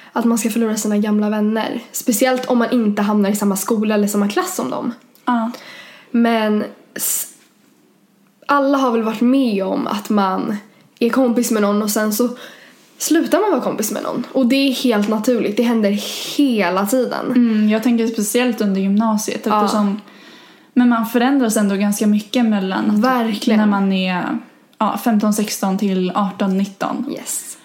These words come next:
Speaker 2: Ehm, och då, det är naturligt att man inte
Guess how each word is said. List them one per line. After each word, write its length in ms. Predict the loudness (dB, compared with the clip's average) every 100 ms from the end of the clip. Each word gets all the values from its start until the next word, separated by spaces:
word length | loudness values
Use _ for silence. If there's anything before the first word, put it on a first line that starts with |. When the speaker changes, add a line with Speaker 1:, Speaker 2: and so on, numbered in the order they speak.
| _ _
Speaker 2:
Ehm, 720 | 2 2 2 0 -2 -2 -4 -8 -8
och 140 | -2 0
då, 320 | 2 2 -2 -2 0
det 160 | 2 2
är 60 |
naturligt 520 | 2 2 0 0 0 -2
att 140 | 0
man 320 | 0 0 -2 2
inte 440 | 2 2 -2 -2